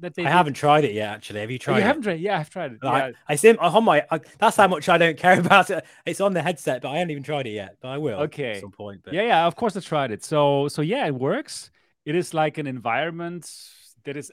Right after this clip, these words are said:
Speaker 1: absolutely not noteworthy. It doesn't look good. Like, you know, these environments of the Pico four and the,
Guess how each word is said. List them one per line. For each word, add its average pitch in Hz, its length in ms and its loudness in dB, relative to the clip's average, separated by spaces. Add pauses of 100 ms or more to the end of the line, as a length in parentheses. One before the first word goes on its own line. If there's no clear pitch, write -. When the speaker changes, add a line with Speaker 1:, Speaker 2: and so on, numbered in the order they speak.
Speaker 1:
absolutely 151 760 -6
not 135 260 -6
noteworthy. 175 800 -8
It 147 60 -10
doesn't 147 240 -10
look 143 180 -10 (160)
good. 214 300 -4 (140)
Like, 139 180 -14 (400)
you 151 80 -6
know, 185 140 0
these 165 160 -6
environments 147 480 -6
of 135 100 -14
the 127 80 -10
Pico - 240 -14
four 175 460 -4
and 135 200 -8
the, 127 140 -8